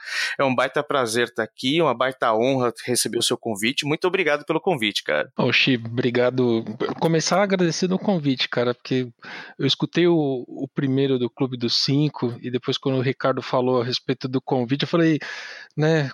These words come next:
Speaker 2: quando? Agora? Já tô saindo do trampo, é agora que vai gravar, <laughs> tal, né?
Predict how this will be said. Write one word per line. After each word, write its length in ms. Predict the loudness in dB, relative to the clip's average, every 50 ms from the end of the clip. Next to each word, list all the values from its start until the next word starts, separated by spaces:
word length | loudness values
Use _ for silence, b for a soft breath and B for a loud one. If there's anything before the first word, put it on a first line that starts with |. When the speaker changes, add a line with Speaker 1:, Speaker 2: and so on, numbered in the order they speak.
| -6
Speaker 2:
quando? 420 | _ 0 2 4 4 4 2 2 0
Agora? 420 | 2 2 2 2 4 2 2 2
Já 140 | 2 0 0
tô 120 | 0 -2
saindo 300 | -2 0 0 2 2 0
do 140 | 0 -2 -4
trampo, 400 | -2 0 2 2 2 0 0 -2
é 60 | -2
agora 300 | 0 2 2 2 2 0
que 100 | -4 -4
vai 120 | -6 -4 -2
gravar, 480 | -2 -2 -2 -2 0 0 0 0 -2 -4
<laughs> 20 | _
tal, 360 | 0 2 2 2 0 -2 -4
né? 320 | -2 0 0 0 0 0